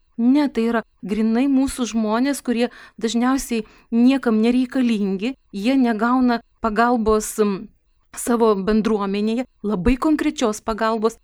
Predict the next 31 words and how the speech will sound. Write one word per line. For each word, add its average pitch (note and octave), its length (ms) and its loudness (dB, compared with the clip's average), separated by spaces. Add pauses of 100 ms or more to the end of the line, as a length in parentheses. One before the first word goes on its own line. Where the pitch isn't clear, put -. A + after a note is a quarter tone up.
(140)
Vėlgi, A#3+ 360 0 (200)
jinai A#3+ 300 2
yra B3 260 2
pakankamai A#3+ 580 -2
specifinė C4 600 -2
ta G#3 100 -4
pagalba, G3 480 -2 (120)
ko A#3+ 180 0
jiems A3 340 -2
reikia. G3+ 400 -4 (220)
Jiems A3 260 -2
ne G#3 100 -4
šiaip - 280 -4
kažko A3+ 380 -2
tai G#3 180 -8
abstraktaus - 680 -6
reikia. F#3 320 -4 (180)
Ir D#4+ 200 0
tada D4+ 320 2
tas D4+ 220 -2
pažeidžiamumas, B3+ 840 2
jisai B3+ 300 -4 (140)
vis G#3 280 -2
gilėja, A#3 640 0
gilėja B3 560 -2 (300)
ir D4+ 320 2 (360)
tie C4 160 2
niekam C4 420 2
nereikalingi A3 760 0
žmonės, C#4 500 -2
jie C4 160 0